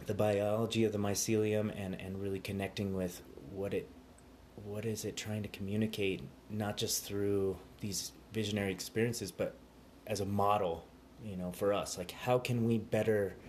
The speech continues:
function as a, a communicating, connected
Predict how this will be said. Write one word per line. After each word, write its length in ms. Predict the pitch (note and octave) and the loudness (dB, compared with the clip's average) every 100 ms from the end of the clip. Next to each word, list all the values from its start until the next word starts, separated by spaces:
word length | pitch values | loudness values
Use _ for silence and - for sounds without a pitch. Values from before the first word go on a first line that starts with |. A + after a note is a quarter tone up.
| - - - - - - - - | -18 -20 -20 -20 -20 -20 -20 -16
function 720 | - B2+ C3+ C#3 B2 G#2 G2+ G#2 | -2 2 4 2 2 2 2 -2
as 260 | G#2+ G2 | -2 0
a, 360 | G2+ G2 F#2+ F2+ F2+ | 0 2 0 -2 -6
a 640 | F#2+ F#2+ F2+ - - - - | -6 -6 -8 -12 -20 -8 -2
communicating, 800 | A#2 B2 C3+ C3 B2 A2 G#2 | 2 4 4 2 2 2 2
connected 920 | G2 G#2+ A2 A2+ - G#2+ G2+ G2 F2 | -2 2 2 2 0 0 2 0 -2